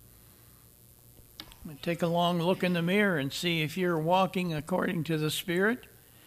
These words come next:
or if you're walking according to the flesh. We still have many Christians today who are wondering what the will of God is. His book is filled with it. If we would just learn to read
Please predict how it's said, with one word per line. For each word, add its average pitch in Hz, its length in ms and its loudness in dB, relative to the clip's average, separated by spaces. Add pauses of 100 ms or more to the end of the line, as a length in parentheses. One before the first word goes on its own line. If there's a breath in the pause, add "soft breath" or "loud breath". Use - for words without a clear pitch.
(480 soft breath)
or 156 240 0
if 156 160 -2
you're 190 220 0
walking 175 720 -2
according 160 540 -2
to 151 200 -8
the 139 140 -8
flesh. - 600 -10 (960 soft breath)
We 180 140 -2
still 240 340 2
have 190 220 6
many 196 260 4
Christians 165 720 -2
today 165 460 -2
who 160 180 -2
are 156 180 2
wondering 160 540 0
what 165 240 -2
the 156 80 -6
will 156 260 -2
of 135 140 -6
God 147 300 -2
is. - 420 -4 (760 soft breath)
His 160 300 -4
book 139 340 -4
is - 120 -12
filled - 440 -6
with - 160 -12
it. - 100 -14 (1400 soft breath)
If 135 160 -8
we 202 180 2
would 196 180 0
just 196 260 0
learn 190 500 2
to 165 180 -4
read 170 680 -2